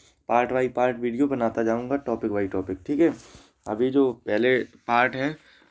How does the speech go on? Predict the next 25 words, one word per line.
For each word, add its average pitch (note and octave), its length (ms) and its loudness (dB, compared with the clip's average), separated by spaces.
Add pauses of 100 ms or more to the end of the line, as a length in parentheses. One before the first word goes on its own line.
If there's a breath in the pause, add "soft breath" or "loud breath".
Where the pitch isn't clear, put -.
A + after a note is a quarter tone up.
उसके A#2+ 260 -6
बाद B2+ 160 0
वो A#2+ 300 0
है C3+ 220 -2
भाषा A2+ 340 -2
तथा C3+ 240 -8
व्याकरण, A#2 520 -2
उसको A#2+ 320 -4
डिस्कस C3 400 -6
करने A2+ 240 -2
वाला F#2+ 260 2
हूँ। F2 280 -6 (560 loud breath)
क्योंकि, C#3 420 2
अ, B2+ 140 0
समय C3+ 360 2
कम C#3 260 0
है C#3+ 160 0
तो C#3 140 -4
मैं C3 320 -2
लेक्चर A#2 400 0
तो C3 220 -2
प्रोवाइड A#2+ 380 0
नहीं A#2 240 0
करा B2 180 4
सकता, C#3 540 -4